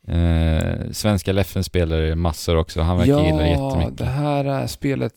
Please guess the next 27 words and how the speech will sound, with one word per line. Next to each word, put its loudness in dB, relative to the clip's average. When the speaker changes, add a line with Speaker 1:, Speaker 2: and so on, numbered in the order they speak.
Speaker 2:
det 0
här 4
gjorde 4
de 4
faktiskt 0
reklam -2
för 2
under 0
förra -2
årets -4
Evo, -4
om -4
jag -6
inte -8
minns -4
fel. -6
Speaker 1:
Ja. 0
Speaker 2:
Jag -2
känner -2
igen -2
det -4
här -4
spelet. -8
En 2
anime 2
Speaker 1:
Mm. 2
Speaker 2:
fighter. 0